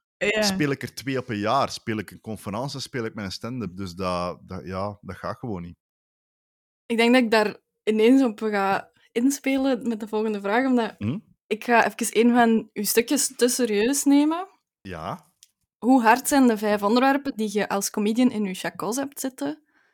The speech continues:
Speaker 3: veranderd op die vijftien jaar? Hè? Toen was dat, ik ga dat even aflezen,
Speaker 2: Mhm.
Speaker 3: allochtonen, kak en pis, incest
Speaker 2: Mhm.
Speaker 3: en pedofilie, homofilie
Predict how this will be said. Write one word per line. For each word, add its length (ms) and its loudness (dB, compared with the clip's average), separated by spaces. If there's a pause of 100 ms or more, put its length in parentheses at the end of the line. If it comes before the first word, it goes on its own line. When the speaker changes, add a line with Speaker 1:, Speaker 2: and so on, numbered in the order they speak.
(320)
Speaker 3:
veranderd 600 -4
op 160 -8
die 120 -8
vijftien 500 -8
jaar? 300 0
Hè? 180 -2
Toen 200 0
was 220 0
dat, 280 -2
ik 80 -10 (100)
ga 60 -14
dat 220 -8
even 200 -16
aflezen, 680 -4 (120)
Speaker 2:
Mhm. 220 -2 (380)
Speaker 3:
allochtonen, 880 4
kak 220 -2
en 200 -4
pis, 560 -4
incest 420 0
Speaker 2:
Mhm. 100 -4
Speaker 3:
en 60 -8
pedofilie, 960 -2
homofilie 680 -2